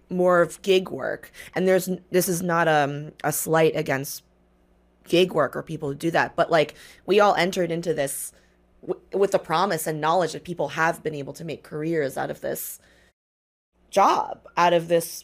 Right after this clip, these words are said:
profession. You able to feed your family and buy a home, uh, have health insurance, have pension. Um, these things are kind of going away. And I would say, I don't, I,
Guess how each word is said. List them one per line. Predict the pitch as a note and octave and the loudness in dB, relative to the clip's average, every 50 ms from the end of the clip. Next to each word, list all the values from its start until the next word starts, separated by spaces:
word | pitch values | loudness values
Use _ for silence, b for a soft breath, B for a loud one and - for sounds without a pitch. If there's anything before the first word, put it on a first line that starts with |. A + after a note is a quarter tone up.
| _ _ | _ _
profession. | - F3+ E3+ A3 B3+ C#4+ - - D#3 B2+ C3 C#3+ D3+ | -12 -6 -2 -2 -2 0 0 -4 -4 -6 -6 -10 -8
You | D#3+ E3+ F3+ F3 E3 D#3+ - - | -4 -2 -2 -2 -2 -4 -4 -2
able | E3+ E3+ E3+ E3+ D#3 | -2 0 0 0 -4
to | - - F3 D#3+ D#3+ D#3 | -4 -6 -6 -6 -6 -6
feed | D#3 - E3 D3 E3 | -8 -8 -10 -8 -6
your | F#3 F3 | -6 -6
family | - D#3 C#3+ C#3+ C#3+ D3+ D3+ D#3 E3 F#3 G3 G3 - - | -4 -4 -6 -4 -4 -6 -6 -6 -6 -6 -6 -8 -8 -6
and | D3 D3 C#3+ C#3 C#3 C#3 C3+ C#3+ - _ _ _ _ _ _ _ _ - | -6 -6 -4 -6 -6 -8 -10 -12 -16 _ _ _ _ _ _ _ _ -8
buy | D#3+ D#3+ D#3 D#3+ | -2 0 2 2
a | D3+ D3 | 2 2
home, | D3 D3+ D#3+ D#3 D3+ D#3+ F3 G3 A3 A#3 B3+ A#3+ b b b b b b b b b b - | 0 -2 -2 0 0 0 0 -2 -2 -6 -8 -8 b b b b b b b b b b -4
uh, | D3 D3+ D3 C#3+ C#3+ C#3 C#3 C#3 B2+ - | -2 0 2 2 2 2 2 0 -2 -2
have | D3+ F3+ C#3+ | -2 -4 -4
health | D#3+ F3+ C3+ C3 - - | -4 -4 -4 -4 -2 -4
insurance, | F3+ F#3 G3 - - A3+ A3+ A#3+ B3+ C4 C#4 - - - | -4 -4 -4 -4 -4 -2 -2 -2 -4 -4 -6 -6 -8 -6
have | - E3 D3+ C#3 - - | -4 -4 -6 -6 -6 -8
pension. | C#3+ C#3+ C#3+ E3 - - B3 A#3+ B3+ C#4 C#4+ C#4 C#4+ B B B B B B B B _ - | -8 -8 -8 -8 -8 -6 -4 -4 -4 -4 -6 -8 -10 B B B B B B B B _ -2
Um, | D#3 E3+ E3+ E3 E3 D#3+ D#3+ D#3+ D#3+ | 0 2 2 2 0 -2 -4 -4 -4
these | G3 A3+ A#3 - | -4 -4 -4 -2
things | C#4 C4+ C4 B3 | -2 -2 -2 -2
are | A#3+ | -2
kind | G3 G3 F#3 F3+ | -2 -2 -4 -4
of | E3 E3+ | -4 -4
going | F3 D#3 D3 C#3+ D3 D3 D3+ | -4 -4 -4 -4 -6 -8 -10
away. | D3 C#3+ C3 A2+ - - - - - - _ _ | -12 -12 -12 -12 -12 -12 -14 -14 -18 -20 _ _
And | - E3 E3 D#3 D3+ D#3 D#3 D3+ D3+ D3+ D3 - - - _ _ _ _ _ _ - | -4 0 0 2 0 0 -2 -4 -4 -6 -8 -10 -12 -16 _ _ _ _ _ _ -4
I | - D#3 D#3+ | 0 0 2
would | D#3+ E3 E3 | 2 0 -2
say, | - - - F3+ F3 F3 F3 F3+ F3 F3 E3+ E3+ F3 - _ _ _ _ _ _ _ _ _ _ _ _ _ _ _ _ _ - | -4 -2 0 2 2 2 2 2 0 -2 -2 -4 -6 -8 _ _ _ _ _ _ _ _ _ _ _ _ _ _ _ _ _ 0
I | F3+ G#3 | 2 4
don't, | G#3 A3 G#3+ G3+ - | 4 4 2 2 0
I, | - E3+ E3+ - | 0 0 0 0